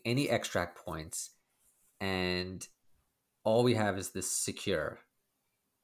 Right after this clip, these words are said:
And that's the only thing I could do. And it's, if he starts dazing enough of my characters that I can't flip these points, then he's just gonna start running away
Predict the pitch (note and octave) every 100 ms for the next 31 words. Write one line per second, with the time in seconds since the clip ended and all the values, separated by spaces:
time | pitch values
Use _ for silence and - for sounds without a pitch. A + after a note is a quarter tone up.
0 | _ _ _ _ - F#2+ F#2+ - - _
1 | - C#3 C3+ A#2+ A2+ A2 A2 G#2+ G2 F2+
2 | F#2+ F#2+ - - A2 B2+ B2 C3 B2 -
3 | A2 A2+ A2+ A2 G2+ G2+ G2+ F#2+ G2 -
4 | B2+ A#2+ - F#2+ G2 F#2+ F#2+ - G#2+ -
5 | - - A2 - G2+ - - D#3 G#2+ F#2+
6 | - - _ _ _ _ _ _ _ _
7 | - A#2+ G#2+ A#2 A2+ A2 - G2 - G2
8 | - F2 E2 F2 E2+ -